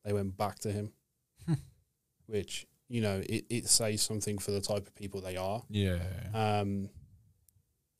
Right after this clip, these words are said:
Speaker 1: but this was the first album by them where they had it produced by Rick Rubin,
Speaker 2: <laughs>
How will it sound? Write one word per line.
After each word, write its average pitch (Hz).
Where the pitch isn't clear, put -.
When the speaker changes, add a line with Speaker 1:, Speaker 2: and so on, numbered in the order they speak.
Speaker 1:
but 117
this 123
was 117
the 120
first 113
album 101
by 107
them 101
where 98
they 98
had 101
it 95
produced 101
by 104
Rick 101
Rubin, 101
Speaker 2:
<laughs> 180